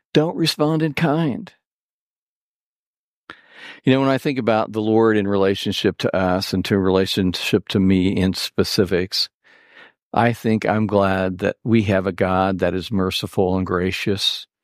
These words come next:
that is slow to be angry with me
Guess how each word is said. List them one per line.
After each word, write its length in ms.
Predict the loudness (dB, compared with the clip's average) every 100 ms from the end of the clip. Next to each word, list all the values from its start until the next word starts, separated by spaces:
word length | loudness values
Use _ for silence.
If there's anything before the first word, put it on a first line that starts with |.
| -20 -2
that 140 | 0
is 120 | 0
slow 400 | -2 2 4 4
to 80 | 0
be 220 | 0 -2
angry 680 | 0 0 0 0 0 2 2
with 280 | 0 -2 0
me 420 | 0 2 -2